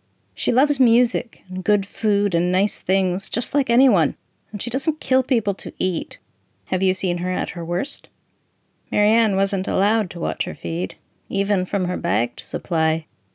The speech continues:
When Nicky continued to watch her, looking all self-assured, Marianne resisted the urge to cross her arms,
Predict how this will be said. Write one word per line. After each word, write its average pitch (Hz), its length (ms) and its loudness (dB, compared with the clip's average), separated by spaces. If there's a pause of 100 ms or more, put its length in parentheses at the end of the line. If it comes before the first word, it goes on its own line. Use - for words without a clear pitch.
(160)
When 302 180 6
Nicky 311 240 4
continued 262 540 4
to 233 80 -4
watch 226 400 2
her, 170 340 -2
looking 180 320 0
all 170 180 0
self-assured, 180 1000 -2 (180)
Marianne 175 380 2
resisted 180 520 -2
the 110 160 -4
urge 170 300 0
to 165 100 -10
cross 151 300 -4
her 170 140 -4
arms, 170 640 0